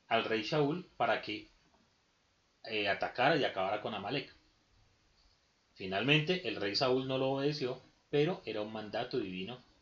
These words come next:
por medio de un profeta que le envió, ¿cierto? Y así sucesivamente, por ejemplo, con Elisha, Eliseo, que fue enviado, eh, para llevar,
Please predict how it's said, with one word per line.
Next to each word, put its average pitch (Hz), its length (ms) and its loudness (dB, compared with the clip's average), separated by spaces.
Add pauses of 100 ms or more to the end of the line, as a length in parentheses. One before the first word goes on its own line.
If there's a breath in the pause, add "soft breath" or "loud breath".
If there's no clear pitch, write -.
(320)
por 95 140 -8
medio 101 340 -2
de 107 100 0
un 92 140 -4
profeta 131 460 -2
que 110 80 -8
le 98 80 -6
envió, 85 240 -10 (280)
¿cierto? 98 460 -10 (1400 loud breath)
Y 170 160 10
así 226 500 6
sucesivamente, 165 840 6
por 139 160 2
ejemplo, 123 320 2
con 135 160 2
Elisha, 131 580 4
Eliseo, 147 460 4
que 120 100 2
fue 107 140 -2
enviado, 123 560 2
eh, 98 420 0
para 98 220 2
llevar, 98 480 4